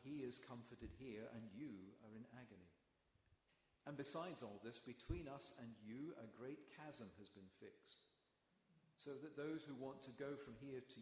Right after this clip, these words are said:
you cannot, nor can anyone cross over from there to us." He answered, "Then I beg you, Father, send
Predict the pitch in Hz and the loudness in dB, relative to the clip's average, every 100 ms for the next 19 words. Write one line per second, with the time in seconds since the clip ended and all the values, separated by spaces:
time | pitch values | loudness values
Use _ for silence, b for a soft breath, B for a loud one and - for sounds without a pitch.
0 | 113 151 117 117 - - 123 139 123 85 | -4 -2 -2 -4 -10 -12 -8 -6 -6 -8
1 | - - - - - _ _ _ _ - | -12 -18 -20 -20 -20 _ _ _ _ -4
2 | 123 120 120 123 139 135 151 104 101 - | 0 0 0 -4 0 2 2 2 -2 0
3 | 120 - 120 117 107 - 107 101 120 120 | -2 0 0 0 0 -4 -6 -4 -4 -4
4 | 92 87 - - - - 120 - - - | -6 -10 -16 -18 -16 -12 -12 -12 -16 -20
5 | - - - - - - - - _ - | -20 -20 -20 -20 -20 -20 -20 -20 _ -20
6 | - - - - - - _ - 131 131 | -20 -20 -20 -20 -20 -20 _ -10 0 2
7 | 156 147 135 - B B - 147 160 151 | 4 2 0 0 B B 0 4 4 4
8 | 160 180 139 147 - 123 120 120 - 151 | 2 2 2 0 2 2 2 2 2 0
9 | 175 | 0